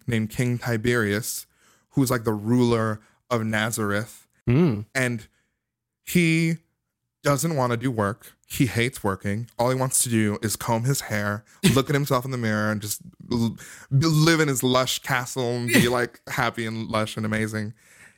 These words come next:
Speaker 1: And King Tiberius's journey is I don't wanna ruin, like, the plot, is discovering something about himself and trying to accept it, but because he's maniacal and crazy, he can't. <laughs> And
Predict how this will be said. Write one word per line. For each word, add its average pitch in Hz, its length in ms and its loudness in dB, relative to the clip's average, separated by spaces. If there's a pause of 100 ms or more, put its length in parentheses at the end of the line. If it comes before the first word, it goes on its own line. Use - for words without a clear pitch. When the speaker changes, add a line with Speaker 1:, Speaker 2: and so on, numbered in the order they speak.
(400)
Speaker 1:
And 139 200 -2
King 170 200 0
Tiberius's 147 760 0
journey 139 500 0
is 107 380 -2 (800)
I 120 40 -6
don't 131 80 0
wanna 120 120 0
ruin, 113 360 0
like, 104 240 -4
the 104 80 -20
plot, 107 380 -4 (280)
is 131 160 2
discovering 139 680 -2
something 123 280 -4
about 113 220 -4
himself 110 640 -4 (880)
and 143 140 -2
trying 165 320 0
to 156 120 -6
accept - 420 -2
it, 196 200 0 (540)
but 139 200 0
because 139 300 -2
he's 139 120 0
maniacal 131 380 -2
and 123 80 -6
crazy, 147 300 0
he 123 140 -4
can't. - 640 -4 (220)
<laughs> - 180 -4 (460)
And 127 400 0